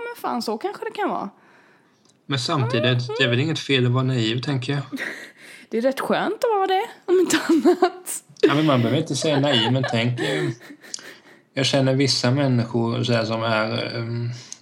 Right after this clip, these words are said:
Speaker 2: ja, likt dig, väldigt, väldigt positiva. Och då tänker jag som så här, ibland att, "Ah, men vad fan, måste du gå på det där att liksom keeping up with the Kardashians är helt spontant?" Det fattar ju vem som helst att allting är stageat.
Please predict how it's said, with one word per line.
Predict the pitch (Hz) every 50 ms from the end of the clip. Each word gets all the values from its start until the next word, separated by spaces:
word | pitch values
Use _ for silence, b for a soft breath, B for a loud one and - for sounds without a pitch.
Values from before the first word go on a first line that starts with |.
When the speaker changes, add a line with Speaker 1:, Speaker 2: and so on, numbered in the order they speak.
| _ - -
Speaker 2:
ja, | 147 147 143 139 147
likt | 139 127 127 127 120 120 120 120 -
dig, | - 113 110 113 113 117
väldigt, | 117 131 147 143 123 113 131 147 143
väldigt | 143 135 127 117 110 113
positiva. | - 127 120 123 - - 123 - 123 113 110 113 120 123 - B B B B B B B B B B B B B B B B B B B _ _ _ -
Och | - 127 123 123 123 123
då | 123 127
tänker | 123 123 147 135 117 120 - 123
jag | 117
som | - - 117
så | - 120
här, | 117 117 117 120 - - - 131
ibland | 127 123 120 120 113 107 107 110 110
att, | 113 120 -
"Ah, | - - 117 - -
men | - 117
vad | 120
fan, | - - - - - - - - 139
måste | 131 123 - - 135
du | 123 123 123
gå | 123 127 120 123
på | - - 139 127 131 143 139
det | 135 139 135
där | 123 113 107 110
att | 113 107 -
liksom | 123 110 117 - 117 117 120 B B B B B B B B B B
keeping | - - 123 117 117 120 127 120 120
up | 120 - - -
with | 120 113 113
the | -
Kardashians | - 120 107 117 110 104 - - - 113 104 - -
är | 113
helt | - - 120 117 117 123 131 131 127 123
spontant?" | 123 - - - 120 117 113 110 - - 107 104 104 107 117 - -
Det | 139 127
fattar | - 131 123 -
ju | 123 117
vem | 113 110 107
som | - 117 110
helst | 104 101 - 415
att | 403 110
allting | 110 - - - -
är | 523
stageat. | - - - 120 113 107 101 - - - 127 123 123 120 -